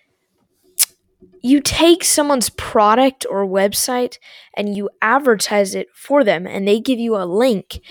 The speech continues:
and every single click or every single purchase, they, the person who clicks that link, you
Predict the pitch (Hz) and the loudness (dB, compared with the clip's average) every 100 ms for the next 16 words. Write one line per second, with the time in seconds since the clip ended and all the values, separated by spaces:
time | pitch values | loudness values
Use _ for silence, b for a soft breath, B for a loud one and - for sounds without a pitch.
0 | B B B 214 - - 240 262 277 269 | B B B -4 -2 0 0 2 2 2
1 | 302 254 226 - - - 233 269 - - | 0 2 2 0 -10 0 2 2 0 -18
2 | - B B B B 214 202 233 214 254 | -18 B B B B -4 2 0 2 0
3 | 240 254 226 - - 254 262 - 302 - | 0 0 -2 -2 0 2 2 -2 0 -2
4 | - _ _ 202 226 254 262 _ _ _ | -6 _ _ 0 2 2 0 _ _ _
5 | - 190 202 202 190 180 - 262 262 269 | -14 -4 2 2 2 -2 0 0 2 -2
6 | 226 220 - - 247 - 226 202 - 208 | -2 -2 -4 -2 -2 0 -2 -4 -4 -4
7 | 269 - - _ _ _ _ _ 196 214 | -4 -10 -20 _ _ _ _ _ -10 0
8 | 247 277 285 285 | 4 4 2 -2